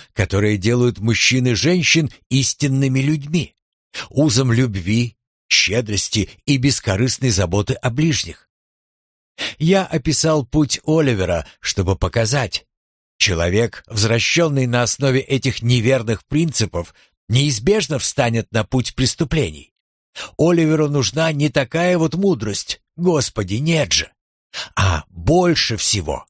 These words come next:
Даже бедная, обреченная Нэнси, проститутка, демонстрирует больше добродетели в своей преданности своему убийце Сайксу и заботе об Оливере, чем мистер Бамбл,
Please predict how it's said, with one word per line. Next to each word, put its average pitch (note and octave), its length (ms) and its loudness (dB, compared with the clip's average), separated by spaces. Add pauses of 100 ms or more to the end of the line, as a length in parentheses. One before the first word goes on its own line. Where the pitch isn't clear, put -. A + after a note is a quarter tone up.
(800)
Даже G2 300 2
бедная, F2 500 0
обреченная C3+ 680 0
Нэнси, D3 540 -2 (100)
проститутка, D#3+ 840 -2 (260)
демонстрирует E3+ 1000 0
больше E3+ 400 0
добродетели D3+ 720 0
в - 60 -6
своей C#3 380 0
преданности D3 760 -2
своему A#2+ 440 0
убийце D3+ 760 0
Сайксу - 800 -4 (480)
и G#2+ 420 2
заботе F#2 580 0
об F#2+ 200 0
Оливере, E2+ 500 0 (160)
чем E3+ 300 0
мистер E3+ 560 0
Бамбл, G2+ 640 -2